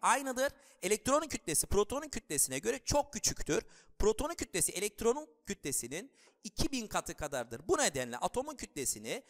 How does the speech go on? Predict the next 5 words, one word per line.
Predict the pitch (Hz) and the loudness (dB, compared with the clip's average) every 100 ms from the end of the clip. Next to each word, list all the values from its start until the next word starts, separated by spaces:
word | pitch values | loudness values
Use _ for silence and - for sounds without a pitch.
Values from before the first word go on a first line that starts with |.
| _ | _
çekirdekteki | - 294 233 170 - - - 247 | -8 -6 -4 -4 -6 -10 -10 -6
proton | 277 220 - 131 | 0 0 0 -4
ve | 117 180 | -6 -6
nötronlar | 254 156 135 190 277 302 - - | -6 -2 -2 2 2 2 -6 0
oluşturur. | 147 120 - 101 90 - | 2 4 4 2 -2 -2